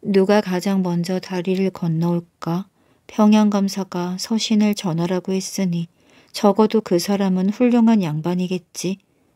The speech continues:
어떻게 생긴 양반일까? 시동은 새벽녘 캄캄한 그곳에서 궁금증을 달래며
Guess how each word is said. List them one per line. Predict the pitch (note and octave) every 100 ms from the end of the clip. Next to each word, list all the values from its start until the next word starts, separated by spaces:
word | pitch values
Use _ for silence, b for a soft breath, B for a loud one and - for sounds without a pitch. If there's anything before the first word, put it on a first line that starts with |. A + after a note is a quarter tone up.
| -
어떻게 | D#3+ E3 F#3+ G3 G3
생긴 | G#3+ G3+ G#3 F3+
양반일까? | D#3+ D#3+ F3 E3+ E3+ - G3 G3+ _ _ _ _ _ _ _ -
시동은 | - A3+ A3+ G#3+ G#3+ G#3+
새벽녘 | G#3+ A3+ A3 G3+ F#3+ F3+ F3+ F3+ F#3 -
캄캄한 | A3 G#3 G#3 G#3 G3+ G3
그곳에서 | F#3 E3+ F3 E3+ D#3 D#3 G3 G3+ - b b b
궁금증을 | - G3 F#3+ G#3 G3+ G#3+ G3+ G3
달래며 | F#3+ F3+ E3 F3+ F3 E3 E3+ E3+ F3